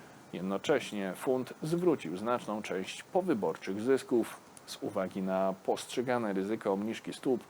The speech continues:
oraz biorąc pod uwagę fakt, że Wielka Brytania i Unia Europejska wciąż muszą zacieśnić swoje przyszłe stosun-, stosunki, część tego optymizmu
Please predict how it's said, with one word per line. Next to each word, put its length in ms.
oraz 260
biorąc 340
pod 140
uwagę 280
fakt, 420
że 240
Wielka 320
Brytania 480
i 200
Unia 280
Europejska 580
wciąż 540
muszą 360
zacieśnić 640
swoje 300
przyszłe 360
stosun-, 460
stosunki, 640
część 420
tego 300
optymizmu 680